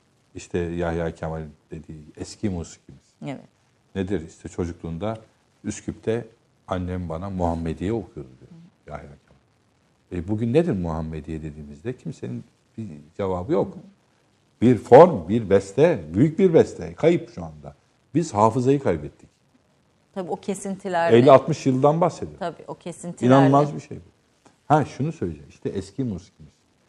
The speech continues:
Speaker 1: Yahya Kemal'i Yahya Kemal yapan ve diğerlerini böyle diğer üstadları da alırsak parantezin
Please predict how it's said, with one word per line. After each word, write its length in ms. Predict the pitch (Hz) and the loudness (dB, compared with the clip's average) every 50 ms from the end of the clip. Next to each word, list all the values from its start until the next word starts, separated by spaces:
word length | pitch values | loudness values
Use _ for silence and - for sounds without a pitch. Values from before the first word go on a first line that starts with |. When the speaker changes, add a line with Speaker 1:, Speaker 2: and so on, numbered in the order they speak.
| _ _ _ _ _ _ _ _ _ - | _ _ _ _ _ _ _ _ _ -6
Speaker 1:
Yahya 460 | 98 98 90 85 92 104 107 110 104 | -4 -2 -2 -2 -2 -4 -4 -4 -6
Kemal'i 420 | - - 98 95 95 90 85 82 82 78 78 _ _ 85 | -8 -12 -12 -12 -12 -12 -12 -14 -16 -18 -20 _ _ -16
Yahya 420 | 82 82 80 - 90 92 90 90 | -16 -16 -14 -12 -12 -12 -12 -12
Kemal 320 | - - 85 90 95 92 82 | -12 -12 -10 -8 -6 -6 -6
yapan 420 | 78 71 - - 110 131 160 175 - - _ _ _ _ _ _ _ - - - - - - | -8 -8 -2 0 2 2 2 0 -8 -16 _ _ _ _ _ _ _ -10 -10 -8 -8 -6 -4
ve 140 | 90 80 76 | -4 -2 2
diğerlerini 680 | 90 92 92 92 90 80 78 78 73 73 73 71 71 71 _ _ _ _ - | 4 4 4 4 4 0 -2 -6 -10 -10 -10 -12 -12 -14 _ _ _ _ -12
böyle 200 | 87 85 78 78 76 71 - _ _ _ _ _ - | -10 -10 -10 -10 -12 -16 -20 _ _ _ _ _ -6
diğer 180 | 104 101 92 85 | -2 -2 -2 -2
üstadları 600 | 80 - - - - 78 - _ - 78 78 69 | -4 -10 -12 -14 -14 -14 -14 _ -12 -12 -12 -12
da 100 | 73 71 - _ _ _ _ _ _ _ _ _ _ _ _ _ _ _ _ _ _ _ - - - | -14 -16 -18 _ _ _ _ _ _ _ _ _ _ _ _ _ _ _ _ _ _ _ -20 -18 -12
alırsak 420 | - 85 80 76 - - - 76 - _ _ _ - | -10 -10 -10 -10 -12 -14 -14 -14 -14 _ _ _ -12
parantezin 500 | 95 90 80 76 - - 76 73 73 | -10 -10 -10 -10 -14 -18 -20 -20 -20